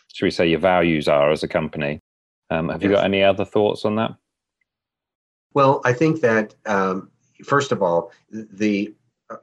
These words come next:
Speaker 2: core values of the organization create the, the foundation for how people will interact in the organization. So what we do know is that core values establish our belief system. So our belief system is based on values. Without the values, we don't have a belief system.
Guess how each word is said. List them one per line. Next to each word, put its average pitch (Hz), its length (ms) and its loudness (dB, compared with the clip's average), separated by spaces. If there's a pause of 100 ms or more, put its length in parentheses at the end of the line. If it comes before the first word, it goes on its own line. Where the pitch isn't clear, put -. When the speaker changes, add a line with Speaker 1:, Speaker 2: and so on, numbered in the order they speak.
Speaker 2:
core 156 220 2
values 120 420 2
of 98 80 0
the 107 80 -2
organization 101 840 0
create 104 520 -2
the, 92 340 2 (300)
the 101 160 -4
foundation 104 680 0
for 92 340 0
how 98 140 0
people 110 340 -4
will 92 200 0
interact 92 520 0
in 87 100 -8
the 87 80 -6
organization. 82 680 -4
So 92 320 0 (300)
what 113 160 0
we 110 100 2
do 135 200 0
know 107 240 2
is 98 140 0
that 95 220 0
core 120 320 2
values 98 800 -2 (400)
establish 107 560 0
our 95 120 4
belief 95 320 -2
system. 82 460 -8
So - 160 -2
our 95 100 4
belief 113 240 0
system 117 380 0
is 101 160 -2
based 110 260 -2
on 98 140 0
values. 95 480 -2
Without 110 260 -2
the 104 60 -2
values, 110 480 0
we 98 80 -6
don't 95 160 0
have 107 160 -2
a 95 80 -2
belief 82 240 -8
system. - 380 -14